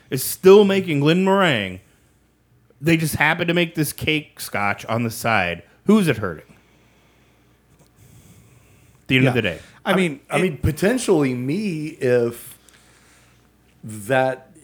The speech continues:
Speaker 3: ends up being more popular than the base scotch and I can't get it anymore.
Speaker 2: Which isn't really the concern. Well, I mean,
Speaker 1: That
Speaker 2: I,
Speaker 1: would
Speaker 2: I
Speaker 1: never
Speaker 2: don't,
Speaker 1: be the concern.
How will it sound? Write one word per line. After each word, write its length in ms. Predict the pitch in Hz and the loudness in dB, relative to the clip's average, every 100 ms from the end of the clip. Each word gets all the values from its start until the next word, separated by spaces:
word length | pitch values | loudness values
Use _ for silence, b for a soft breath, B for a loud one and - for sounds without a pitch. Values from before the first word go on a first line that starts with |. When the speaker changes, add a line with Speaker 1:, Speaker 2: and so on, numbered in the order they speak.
| - | -14
Speaker 3:
ends 220 | 135 131 131 | -8 -4 -2
up 140 | 117 | -2
being 180 | 131 127 | -2 -2
more 160 | 123 113 | -4 -4
popular 460 | 127 120 123 110 | -4 -6 -4 -4
than 180 | 98 98 | -4 -8
the 80 | 87 | -8
base 220 | 82 95 | -8 -8
scotch 480 | - - 127 110 - | -8 -2 0 0 -4
and 100 | 104 | -6
I 60 | 104 | -8
can't 220 | 92 85 | -8 -10
get 160 | 104 | -6
it 100 | 107 90 | -6 -8
anymore. 340 | 92 - - | -12 -18 -14
Speaker 2:
Which 240 | - 185 196 | -2 0 0
isn't 340 | 165 139 123 - | -4 -6 -10 -4
really 260 | 160 147 | 0 0
the 100 | 131 | -2
concern. 440 | 123 139 147 120 117 | -6 -8 -8 -8 -8
Well, 180 | 156 139 | -4 -4
I 80 | 143 | -2
mean, 280 | 151 127 110 b b b - | -4 -6 -12 b b b 2
Speaker 1:
That 120 | 294 | 2
Speaker 2:
I, 40 | |
Speaker 1:
would 100 | 339 | 4
Speaker 2:
I 60 | 392 | 2
Speaker 1:
never 120 | 466 | 2
Speaker 2:
don't, 80 | 403 | 2
Speaker 1:
be 100 | 196 | 0
the 100 | 123 | -2
concern. 280 | - 98 | -6 -8